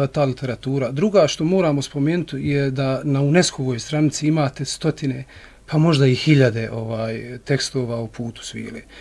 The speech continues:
I to nam je zaista, to znanje koje smo tu, ovaj, e, pronašli je bilo, mm, ne-, neprocjenjivo.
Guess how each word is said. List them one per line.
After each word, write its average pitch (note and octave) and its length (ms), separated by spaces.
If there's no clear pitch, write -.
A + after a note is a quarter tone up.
I C#3+ 80
to F#3 180
nam F3 140
je D#3+ 100
zaista, D#3+ 440
to D3 300
znanje C#3 340
koje B2+ 220
smo B2 200
tu, C3+ 320
ovaj, A#2 640
e, B2 40
pronašli D3+ 560
je C#3 80
bilo, D3 320
mm, C#3 920
ne-, D3 140
neprocjenjivo. C3 720